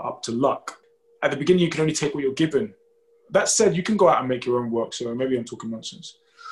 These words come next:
But early doors, it was a case of, like,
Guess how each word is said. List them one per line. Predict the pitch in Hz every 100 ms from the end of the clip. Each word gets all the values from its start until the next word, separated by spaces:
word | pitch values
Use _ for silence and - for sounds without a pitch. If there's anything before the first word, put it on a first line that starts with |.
| - _
But | 135 151 - - - -
early | 165 170 160
doors, | 147 139 127 123 - - _ _ _ _ -
it | 135
was | 123 120
a |
case | 120 123 120
of, | 120
like, | 117 117